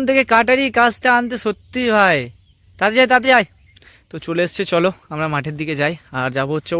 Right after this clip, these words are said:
ওইখানটা করে। তো দিনেশরা আগে চলে গেছে, আর আমি তোমাদেরকে একটা জিনিস দেখাবো বলে দাঁড়ালাম। তো জিনিসটা দেখাচ্ছি তোমাদেরকে, দেখো, দাঁড়াও,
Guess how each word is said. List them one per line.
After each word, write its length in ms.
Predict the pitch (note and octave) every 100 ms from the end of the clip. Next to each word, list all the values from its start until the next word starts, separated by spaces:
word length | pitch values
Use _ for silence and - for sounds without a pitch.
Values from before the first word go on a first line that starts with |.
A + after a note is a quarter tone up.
| F3+
ওইখানটা 580 | G3+ G3+ F#3+ D#3+ C#3+ C3
করে। 120 | B2 C3+ - - - -
তো 60 | F#3 D3+
দিনেশরা 380 | F3 G3 G3+ G#3+ G3
আগে 120 | F3+ F#3+
চলে 140 | F3+ F#3+
গেছে, 180 | F3+ F3
আর 60 | E3+
আমি 80 | E3 E3
তোমাদেরকে 240 | F3 F#3
একটা 100 | F#3 -
জিনিস 160 | D#3+ D#3+
দেখাবো 180 | F3 E3 E3+
বলে 100 | F3 D3
দাঁড়ালাম। 280 | D3+ C3+ G3 - - - -
তো 40 | C#3+ C3
জিনিসটা 260 | D#3+ D#3+ D3+
দেখাচ্ছি 300 | D3 F3 - D3
তোমাদেরকে, 280 | C#3 C#3 C#3+
দেখো, 180 | B2+ E3 - - - - - - - - - _ -
দাঁড়াও, 240 | C#3 B2+